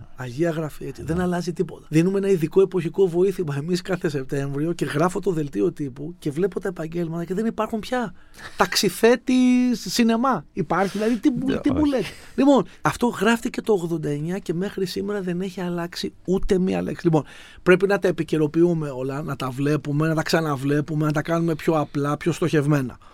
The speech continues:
Speaker 1: Τι έχουμε στο επίδομα ανεργίας; Είτε δουλεύεις είκοσι χρόνια, είτε δουλεύεις δύο, παίρνεις το ίδιο επίδομα. Είτε έχεις πληρώσει λοιπόν είκοσι χρόνια ένσημα υπερ ανεργίας,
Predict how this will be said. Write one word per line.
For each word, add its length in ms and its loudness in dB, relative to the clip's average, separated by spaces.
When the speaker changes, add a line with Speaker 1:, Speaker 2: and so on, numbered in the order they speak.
Speaker 1:
Τι 120 4
έχουμε 300 4
στο 100 -2
επίδομα 320 4
ανεργίας; 400 4
Είτε 340 4
δουλεύεις 600 2
είκοσι 360 0
χρόνια, 680 0
είτε 220 2
δουλεύεις 560 4
δύο, 540 6
παίρνεις 280 6
το 120 4
ίδιο 160 6
επίδομα. 520 0
Είτε 280 4
έχεις 280 2
πληρώσει 520 4
λοιπόν 420 6
είκοσι 360 2
χρόνια 380 4
ένσημα 560 4
υπερ 300 4
ανεργίας, 760 4